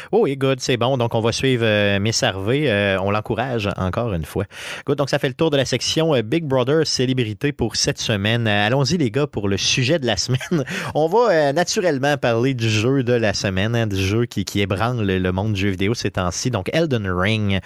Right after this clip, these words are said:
Euh, Jeff, avant de débuter le sujet, t'avais un petit, euh, une petite notice là, pour, euh, les, euh, pour les auditeurs.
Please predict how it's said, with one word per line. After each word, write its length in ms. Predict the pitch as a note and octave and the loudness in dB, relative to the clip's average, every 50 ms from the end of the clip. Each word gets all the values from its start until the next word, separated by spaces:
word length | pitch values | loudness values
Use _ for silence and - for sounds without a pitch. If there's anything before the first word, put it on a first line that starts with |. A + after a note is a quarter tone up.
| - - - - - - - - - | -6 -10 -10 -8 -8 -8 -6 -2 0
Euh, 240 | A#2 B2 B2+ C3 C3+ - _ _ _ _ _ _ - A#2 | 2 4 4 2 2 -2 _ _ _ _ _ _ -10 -4
Jeff, 260 | G2 E3+ G#3 A3+ - - - | 0 0 0 0 0 -2 0
avant 320 | - C#3 C3+ C3 F#3 A3+ A3 | 0 0 2 0 0 0 0
de 60 | E3+ | 0
débuter 320 | C3+ C3+ C3 C3 C3 - A3+ | 0 0 0 0 0 0 -2
le 40 | G3 | -2
sujet, 280 | - - C#3 B2+ F#3+ | -2 -2 0 0 0
t'avais 240 | G#3 F#3 C#3 C#3 F#3+ | 0 0 0 2 0
un 80 | G#3 F3 | 0 -2
petit, 420 | C#3 - - - - A3 A#3 G#3 | -2 -2 -2 -2 0 2 2 2
euh, 140 | F3 D#3+ D3+ | 2 2 0
une 40 | C#3+ | 0
petite 140 | - - - | -4 -4 -2
notice 540 | G3+ G#3 F#3 - - - G3 F#3 - - | 0 0 0 0 0 -2 -2 0 0 0
là, 180 | - C3+ C3+ C3 | 0 0 0 0
pour, 360 | - - B2 A#2+ A#2+ A2+ G2+ | 0 0 2 2 2 2 2
euh, 180 | G#2+ G2+ G2 F#2+ | 2 2 2 2
les, 400 | F#2 F#2+ G2 A2 B2 B2+ B2 A2+ | 2 2 2 2 2 2 2 2
euh, 360 | G2 F#2+ F#2 F#2 F2+ F2 F2 E2 - - - - _ | 2 4 4 2 2 2 0 -2 -4 -10 -20 -16 _
pour 120 | - - C3 | -2 0 0
les 120 | C3+ A2+ | 0 0
auditeurs. 380 | B2 A2 F#2 F2+ - D#2 D2+ | -2 -4 -4 -4 -6 -6 -6